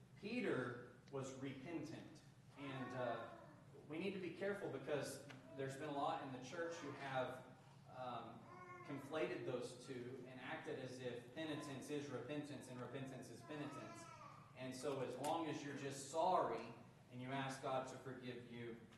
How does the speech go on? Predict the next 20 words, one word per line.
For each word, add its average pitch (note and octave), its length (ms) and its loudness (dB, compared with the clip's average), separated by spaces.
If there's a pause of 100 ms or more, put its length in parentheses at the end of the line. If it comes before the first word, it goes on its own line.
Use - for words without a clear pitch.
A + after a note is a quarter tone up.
(160)
that C3 220 -4
he D#3 120 -2
will C3+ 280 2
forgive D3 400 -2 (160)
you. A2 160 -6 (500)
But C#3 160 0
in C3+ 140 2
reality, C3 840 2 (360)
what C3+ 160 -2 (160)
has - 240 -2
to - 40 -4 (140)
happen C3 380 2 (120)
is A2+ 160 -4
you've B2 200 -6
changed D3+ 440 -2
your C3 140 -4 (140)
will C#3 480 4
and B2 120 -2
determined C#3 640 0 (240)
to B2+ 60 -2